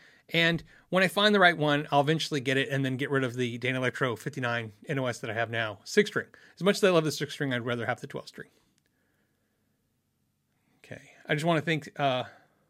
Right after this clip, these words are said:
Lorenzo and Singing Simplified for Super Chats, man. I appreciate that.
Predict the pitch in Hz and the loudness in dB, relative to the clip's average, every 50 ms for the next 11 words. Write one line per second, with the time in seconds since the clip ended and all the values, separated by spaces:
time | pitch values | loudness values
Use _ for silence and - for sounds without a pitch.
0 | _ _ _ _ _ _ _ _ _ _ _ _ _ _ _ _ _ _ _ _ | _ _ _ _ _ _ _ _ _ _ _ _ _ _ _ _ _ _ _ _
1 | _ _ _ _ - 135 143 156 170 190 208 214 202 226 233 220 - - 160 160 | _ _ _ _ -6 0 2 2 4 4 2 2 2 2 2 2 0 -2 -2 -2
2 | 151 147 139 - - - 185 196 190 190 185 160 - - 196 202 202 185 143 - | -2 -2 -4 -4 -6 -6 -4 -4 -4 -4 -4 -6 -4 -4 -6 -6 -6 -8 -6 -6
3 | 120 110 110 110 - - 127 120 107 - - - - 165 - - - 120 113 107 | -6 -6 -6 -8 -8 -8 -8 -8 -8 -10 -14 -12 -12 -12 -12 -8 -6 -6 -6 -6
4 | - 127 117 117 120 127 - - 143 139 - 113 - - 117 - | -8 -10 -10 -8 -10 -10 -8 -8 -10 -8 -8 -12 -12 -12 -14 -16